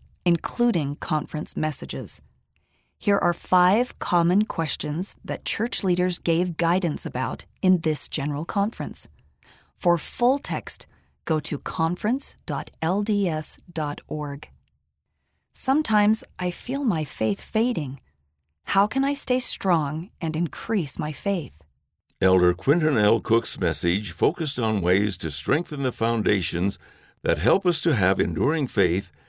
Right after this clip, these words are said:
Speaker 2: and the constant companionship of the Holy Ghost. See Elder Quinton L. Cook, Foundations of Faith.
Speaker 1: How can I help my young women or young men group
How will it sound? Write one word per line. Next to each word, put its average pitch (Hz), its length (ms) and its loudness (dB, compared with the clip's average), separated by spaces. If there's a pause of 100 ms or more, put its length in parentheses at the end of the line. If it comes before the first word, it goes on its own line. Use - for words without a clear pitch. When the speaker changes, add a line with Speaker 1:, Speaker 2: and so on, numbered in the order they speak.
(180)
Speaker 2:
and 113 300 0
the 110 80 2
constant - 560 -4
companionship 87 920 0 (460)
of 90 140 0
the 110 120 4
Holy 80 300 -2
Ghost. - 640 -2 (600)
See 101 220 2
Elder 104 280 4
Quinton 160 440 0
L. 127 200 2
Cook, - 520 -2 (680)
Foundations 110 800 0
of 143 120 2
Faith. 80 540 0 (1120)
Speaker 1:
How 262 200 4
can 320 160 -2
I 311 100 2
help 196 280 2
my 170 140 4
young 180 340 6
women 160 440 2
or 160 200 -2
young 175 360 6
men 185 260 6
group 143 340 -6